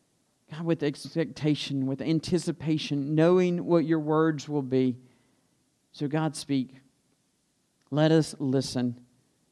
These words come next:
and let us embrace what it is that you have for us this morning. Father, in Christ's name we pray. Amen. On February first of this year,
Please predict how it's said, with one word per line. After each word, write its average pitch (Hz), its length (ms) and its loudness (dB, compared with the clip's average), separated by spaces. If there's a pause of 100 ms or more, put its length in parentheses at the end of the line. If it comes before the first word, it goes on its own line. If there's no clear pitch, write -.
(520)
and 131 120 -4
let 151 160 2
us 151 140 0
embrace 135 500 0
what 127 120 -2
it 123 80 -2
is 123 160 0
that 123 100 -8
you 120 120 -6
have 117 240 -6
for 123 180 -4
us 117 80 -8
this 123 200 -8
morning. 113 220 -6
Father, 123 220 -6
in 120 60 -4
Christ's 147 320 -4
name 135 100 0
we 127 80 0
pray. 117 360 -4 (480)
Amen. 123 460 0 (800)
On 147 160 2
February 160 380 6
first 156 440 2
of 131 200 -2
this 143 280 4
year, 139 600 2